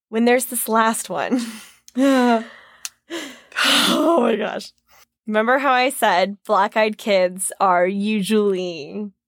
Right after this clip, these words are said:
Speaker 1: an American kind of thing?
Speaker 2: Yes.
Speaker 1: You know, we've, we've had an episode on a little something called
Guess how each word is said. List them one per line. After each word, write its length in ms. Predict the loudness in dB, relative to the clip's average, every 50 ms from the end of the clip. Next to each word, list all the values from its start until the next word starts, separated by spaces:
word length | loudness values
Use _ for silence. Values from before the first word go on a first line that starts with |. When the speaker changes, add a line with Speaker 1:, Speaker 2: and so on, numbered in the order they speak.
| _ _ -4
Speaker 1:
an 120 | -2 0
American 600 | 2 4 4 4 4 2 0 -2 -4 -6 -6 -6 -6
kind 240 | -4 -4 -4 -4
of 140 | -4 -6 -8
thing? 420 | -10 -10 -10 -10 -8 -10 -12 -12 -14 -14 -20 _ _ _
Speaker 2:
Yes. 920 | -6 -2 0 2 2 2 2 2 2 0 0 -2 -6 -10 -12 -12 -14 -18 -20 _ -20
Speaker 1:
You 300 | -18 -16 -10 -4 0 2
know, 160 | 2 2 2
we've, 200 | 2 0 -2 -4 -8 -8 -4
we've 160 | -4 -4 -2
had 200 | 0 0 0 2
an 60 | 2
episode 580 | 2 2 0 0 -2 0 0 2 2 2 2 2
on 160 | 2 2 2
a 100 | 2 2
little 180 | 2 0 0
something 380 | 0 0 0 0 0 0 -2 -2
called 260 | 0 0 0 0 -2